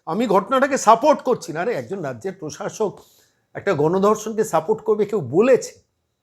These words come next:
কেউ, কেউ বলে যে রাজ্যের মুখ্যমন্ত্রী গণধর্ষণকে সাপোর্ট করেছে, তাহলে এটা ঠাকুর ঘরে খেয়ে আমি তো কলা খাইনি জাতীয় মন্তব্য হচ্ছে না? কেন বললেন?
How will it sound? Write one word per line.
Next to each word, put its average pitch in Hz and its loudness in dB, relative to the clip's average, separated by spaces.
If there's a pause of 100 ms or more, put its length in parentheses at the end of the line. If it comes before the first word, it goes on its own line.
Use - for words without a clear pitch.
(320)
কেউ, 226 6
কেউ 226 0 (140)
বলে 202 4
যে 165 -2
রাজ্যের 170 -2
মুখ্যমন্ত্রী 190 -10
গণধর্ষণকে 185 -6
সাপোর্ট 160 -6
করেছে, 185 -8
তাহলে 196 2
এটা 185 2 (800)
ঠাকুর 208 4
ঘরে 220 6
খেয়ে 214 6
আমি 208 -2
তো 214 2
কলা 208 2
খাইনি 214 -4
জাতীয় 214 -2
মন্তব্য 202 0
হচ্ছে 220 -6
না? 214 -10
কেন 269 -12
বললেন? 151 -6